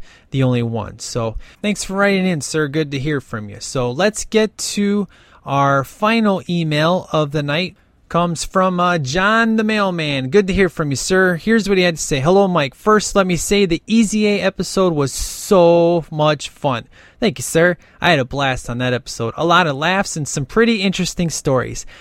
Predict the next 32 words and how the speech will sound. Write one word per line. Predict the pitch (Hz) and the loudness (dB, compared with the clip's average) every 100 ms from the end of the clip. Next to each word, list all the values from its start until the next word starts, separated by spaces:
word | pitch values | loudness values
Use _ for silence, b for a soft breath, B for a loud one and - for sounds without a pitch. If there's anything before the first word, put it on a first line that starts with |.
| B | B
Surprised | 190 170 226 226 175 | -4 2 4 4 2
no | 208 | 2
one | 233 233 233 214 | 4 4 2 0
said | - 190 196 | 0 2 2
that | 180 156 | 0 -2
this | 180 - | -2 0
was | 175 160 | -2 0
the | 147 | -4
first | - 147 165 160 - | -2 0 0 0 -4
ever | 139 143 160 | -2 0 0
podcast | - 127 131 139 135 - | 0 -2 -2 -4 -4 -4
with | 143 | -6
the | 170 | -6
three | 160 240 233 | 0 2 4
of | 147 | 2
you, | 117 101 b b b - | -2 -10 b b b 0
which | 170 190 | 2 2
is | 180 - | -4 -4
true. | 226 170 | 0 2
It | 151 | 2
was | 143 | 0
definitely, | - 190 - 196 185 180 175 b b b | 0 0 0 -4 -2 -2 -4 b b b
uh, | - 135 131 131 123 | -2 2 4 2 2
Sweep | 120 - 175 190 208 202 - b b b | -2 -6 -2 0 0 -2 -12 b b b
the | 151 | -2
Mojo's | 151 175 165 165 151 - | 4 4 4 2 0 -2
Flicks | - 170 - - | -2 -2 -2 -4
episode. | 139 - - - 117 | -6 -6 -8 -4 -4
It | 98 | -4
was | 110 | -4
definitely | 151 143 - 127 120 | -2 -2 -2 -8 -6
awesome. | 123 117 110 - 113 | -6 -4 -6 -8 -16